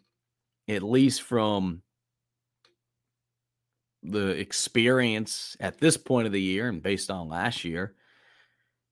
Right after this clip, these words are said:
it's Mario, it's D K, and it's Juju. And even though we haven't seen as much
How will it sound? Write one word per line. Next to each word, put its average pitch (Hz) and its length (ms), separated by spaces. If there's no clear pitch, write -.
it's - 180
Mario, 139 560
it's - 160
D 110 280
K, 127 440
and 101 140
it's 98 120
Juju. 123 560
And 107 160
even 165 220
though 170 100
we 147 140
haven't 139 360
seen 156 320
as 113 160
much 117 520